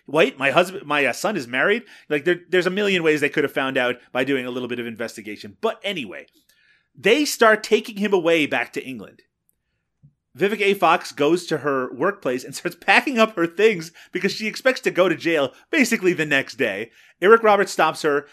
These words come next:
gives her his, uh, credit card to allow her to do whatever it takes to, uh, to fight this thing and to get her man back. She goes to the airport, <laughs> runs,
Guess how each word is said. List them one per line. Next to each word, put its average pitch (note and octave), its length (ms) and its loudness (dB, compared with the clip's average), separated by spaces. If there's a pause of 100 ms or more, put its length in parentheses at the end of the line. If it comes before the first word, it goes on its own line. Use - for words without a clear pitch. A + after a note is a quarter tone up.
(160)
gives A3 260 -4
her F#3+ 160 2
his, D3+ 340 -2
uh, B2 160 -4
credit F3+ 320 0
card C#3+ 260 -2
to C#3+ 140 -6
allow C3+ 220 -2
her C3 80 0
to A#2+ 60 -8
do A#2+ 140 -10
whatever F#3 400 0
it E3+ 120 -6
takes - 440 -4 (300)
to, C3+ 260 -2
uh, A#2 200 0
to - 140 -12
fight E3+ 380 -2
this B2 180 -4
thing A#2+ 260 -8
and B2+ 180 -14
to C3+ 100 -14
get C#3 300 -4 (320)
her C3+ 180 -2
man B2+ 340 -6
back. G#2+ 360 -8 (180)
She - 240 -10
goes A#3+ 320 4
to - 140 -12
the G#3 200 -12
airport, B2+ 640 -6 (920)
<laughs> - 580 -20
runs, D4+ 680 0